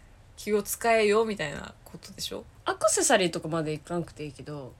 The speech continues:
Speaker 2: な-、なんかさ、あの、のもっちゃんってズボラ女子じゃん。
Speaker 1: うん。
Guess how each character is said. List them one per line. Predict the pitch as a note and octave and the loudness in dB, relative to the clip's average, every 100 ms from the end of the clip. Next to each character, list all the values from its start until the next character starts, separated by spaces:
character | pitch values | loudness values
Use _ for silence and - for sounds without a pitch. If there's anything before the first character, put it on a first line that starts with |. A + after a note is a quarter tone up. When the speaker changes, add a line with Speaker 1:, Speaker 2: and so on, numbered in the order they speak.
| - | -4
Speaker 2:
な-、 | A#3 D4+ C#4 | 6 6 6
な | G#3+ C#4 | 6 4
ん | C#4+ | 4
か | |
さ、 | - G#3 F3+ D#3+ D3 - - - - - - - - - - - | 2 2 4 2 0 -6 -20 -20 -14 -12 -10 -10 -10 -12 -14 -12
あ | - | -6
の、 | F3+ E3 D#3+ D3+ - - - - | -4 -2 -2 -4 -8 -18 -20 -12
の | F#3 | -4
も | G#3 | 0
っ | A#3+ | 2
ち | - | 6
ゃ | C#4 | 4
ん | |
っ | |
て | C4+ C4 | 4 0
ズ | F#3 | 0
ボ | F3+ G#3 | 2 4
ラ | G#3+ | 4
女 | G#3 A3 | 4 -2
子 | E3+ | -2
じ | D3 | -4
ゃ | C3+ | -6
ん。 | B2 - - | -8 -14 -12
Speaker 1:
う | |
ん。 | F#3+ F3+ D#3+ | -8 -8 -10